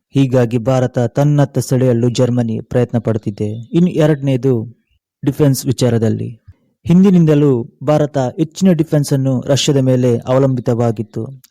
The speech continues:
ನಂತರ ಕೆಲ ವರ್ಷಗಳ ನಂತರ ಭಾರತ ಒಂದು ಸ್ಪ್ಲಿಟ್ ಆಯ್ತು. ಎಲ್ಲಿ ಬೆಸ್ಟ್ ಅಂತ ಅನಿಸ್ಕೊಳ್ಳುತ್ತೋ ಆ ರಾಷ್ಟ್ರದ ಬಳಿ ಆಯುಧಗಳನ್ನು ಪರ್ಚೇಸ್ ಮಾಡಿಕೊಳ್ಳುತ್ತಿದ್ರು. ಇನ್ನು ಫ್ರಾನ್ಸ್ ಹಾಗೂ ಜರ್ಮನಿ ಮಿತ್ರ ರಾಷ್ಟ್ರಗಳು. ಆದರೆ ಭಾರತದ ವಿಚಾರದಲ್ಲಿ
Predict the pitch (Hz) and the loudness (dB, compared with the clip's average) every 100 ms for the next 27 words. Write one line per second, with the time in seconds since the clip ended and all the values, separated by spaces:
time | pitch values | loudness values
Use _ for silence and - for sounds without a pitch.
0 | - 131 127 123 117 - 143 139 135 - | -2 -2 0 0 -2 0 0 2 0 -2
1 | 131 123 120 127 123 117 113 107 120 - | 0 0 0 0 -2 -2 -4 -6 -14 -6
2 | 127 131 123 123 113 113 - 131 143 - | -2 0 0 -4 -4 -6 -4 -4 -4 -4
3 | - 160 - 139 113 - 113 120 _ _ | 0 0 2 0 0 -4 -14 -18 _ _
4 | _ _ _ 151 175 185 147 156 - 151 | _ _ _ 0 2 2 0 -2 0 -2
5 | 147 147 139 131 143 147 - 139 127 - | 0 0 -2 -2 -2 -2 -2 0 0 2
6 | 127 113 - 143 147 139 131 135 123 127 | 0 0 -2 0 2 2 0 -2 -2 -2
7 | 127 120 139 - 127 127 131 127 123 120 | -2 -6 -12 -4 0 2 2 0 -2 -2
8 | 117 131 120 120 113 113 113 110 113 107 | -2 -2 -2 0 0 0 0 0 -2 -6
9 | 110 131 - _ _ - 147 123 147 165 | -6 -10 -18 _ _ 0 2 2 2 4
10 | 170 - 156 143 135 143 139 131 127 120 | 4 2 0 2 0 0 0 0 -2 -4
11 | 117 127 - 139 127 - 117 113 110 - | -4 -4 -2 0 0 0 -2 0 -2 0
12 | 139 127 120 120 113 104 - _ _ _ | 0 2 0 -2 -6 -12 -20 _ _ _
13 | _ 123 143 165 165 151 135 147 131 127 | _ -2 2 2 2 2 2 2 2 0
14 | 123 123 | 0 -2